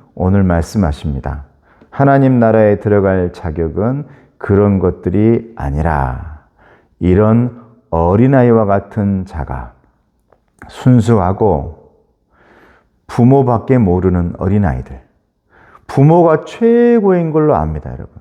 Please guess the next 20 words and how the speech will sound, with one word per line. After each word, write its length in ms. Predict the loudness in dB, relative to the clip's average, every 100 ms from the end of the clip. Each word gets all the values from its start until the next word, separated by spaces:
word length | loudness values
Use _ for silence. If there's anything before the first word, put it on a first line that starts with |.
| _ _ _ _ _ _ _ -6
그 300 | 2 4 4
어떤 320 | 2 -2 -2
사람들도 520 | -4 -2 -2 -6 -8
최고 320 | -6 -4 -2
아니에요? 440 | -2 -2 -4 -4 -8 -18 _ _ _ _ _ _
아빠, 420 | -2 -2 0 0
엄마가 640 | 2 2 0 2 2 2 0
우리 240 | 0 0
어린아이들에게는, 1300 | 2 2 2 2 2 2 0 0 0 -2 -4 -6 -8 -8
자녀들에게는 680 | -4 -2 0 0 0 -2
최고죠. 720 | -4 -2 0 0 -2 -6 -10 -18 _ _ _ _ _ _ _ _ _ _
하나님의 540 | -2 2 2 4 2 2
자녀들도 380 | 0 0 2 2
마찬가지여야 680 | 0 -2 -2 0 2 2
됩니다. 540 | 2 0 -2 -2 -4 -4
하나님 440 | -2 0 2 -2 -2
아버지가 880 | -2 0 0 0 -2 -2 -2 -2 -8 -20 -10
우리에게는 640 | -2 2 4 4 2 2 -2
가장 300 | -12 -20 -20 -16 -14 -14 -14 -16 -18
최고고 840 | -6 -2 0 0 2 2 0 -6